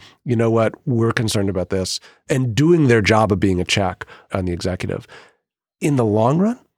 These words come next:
if there is a Jackson moment, then you start to have to get, you know, pretty creative about what happens when John Roberts, the Chief Justice, orders the U S Marshal Service to do something.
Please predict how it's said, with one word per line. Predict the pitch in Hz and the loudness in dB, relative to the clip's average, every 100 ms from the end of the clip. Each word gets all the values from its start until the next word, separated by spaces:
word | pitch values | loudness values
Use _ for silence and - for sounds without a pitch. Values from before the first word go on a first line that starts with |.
| _ _ _ | _ _ _
if | - | -2
there | - 98 | 0 2
is | 110 135 | 2 0
a | |
Jackson | 151 160 156 - 175 | 0 0 0 -2 -2
moment, | 170 196 214 - - _ _ | 0 -2 -6 -12 -20 _ _
then | 135 | 0
you | 220 | 2
start | - 202 185 | 2 0 0
to | 170 | 0
have | 165 - | 0 -2
to | |
get, | 160 156 151 - 196 190 | -2 0 0 -4 -16 -10
you | 196 | -4
know, | 120 | -4
pretty | - 170 165 | -2 -2 -2
creative | 160 - 139 143 | -2 0 0 2
about | 127 123 123 | 0 0 0
what | 131 147 | 0 0
happens | 131 143 160 143 123 | 0 0 0 0 0
when | 127 117 | 0 0
John | 117 120 | 0 0
Roberts, | 113 120 143 92 - - - - - | 0 0 0 -2 -4 -8 -8 -20 -8
the | 120 | -6
Chief | - 120 - | -2 -2 0
Justice, | 120 156 - - 127 - - - _ | 0 0 -2 -4 -4 -10 -12 -20 _
orders | - 143 156 135 | -2 2 2 2
the | 113 117 | 2 2
U | 147 | 2
S | 127 - | 0 0
Marshal | 110 117 139 127 | 0 0 -2 -2
Service | - 117 101 101 | -2 -2 -2 -4
to | 101 | -2
do | 98 139 | -2 0
something. | - 87 - 117 156 | 0 -2 -2 -4 -4